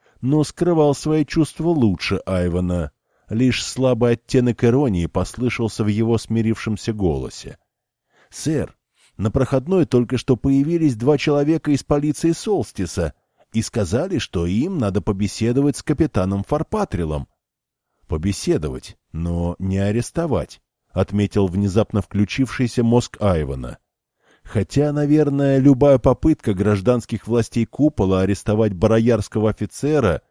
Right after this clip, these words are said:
прямо в бароярской штаб-квартире превратилась бы в мудрёную задачу с точки зрения юрисдикции. Десплин поднял брови. «В чём дело, Фарпатрил? Ваша крупнейшая во всей армии коллекция штрафов за неправильную парковку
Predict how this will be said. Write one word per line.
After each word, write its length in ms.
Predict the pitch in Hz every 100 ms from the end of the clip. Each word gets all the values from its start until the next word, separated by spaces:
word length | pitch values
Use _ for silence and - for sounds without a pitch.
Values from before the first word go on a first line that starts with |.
| _ _ _
прямо 520 | - 98 95 92 90
в 100 | 85
бароярской 680 | 73 101 98 101 101 87 95
штаб-квартире 920 | - 101 - 98 98 - 131 131 80 - _ _ _ -
превратилась 720 | - 135 143 139 151 156 139
бы 120 | 139
в 80 | 143
мудрёную 640 | 143 151 135 131 123 131 123
задачу 640 | 151 147 101 85 - 92 _ _
с 80 | -
точки 320 | 110 95 104
зрения 420 | 92 104 104 104
юрисдикции. 1000 | 98 107 117 120 95 85 - - 73 65 _ _ _ _ _ _ _ -
Десплин 540 | 85 104 101 110 127
поднял 340 | - 113 107 127
брови. 480 | 107 87 67 62 _ _ _ _ _
«В 80 | -
чём 280 | - 90 80
дело, 280 | 98 123
Фарпатрил? 720 | 80 85 90 82 71 62 58 _ _ _ _ -
Ваша 400 | 78 104 107 107
крупнейшая 720 | - 110 - 110 110 - 101 98
во 100 | 101
всей 300 | - 110 110
армии 340 | 107 104 107
коллекция 560 | - 113 113 101 - 101
штрафов 500 | - 107 101 107 90
за 140 | 101
неправильную 640 | 107 104 107 104 104 101
парковку 760 | - 104 - 107 98 - 120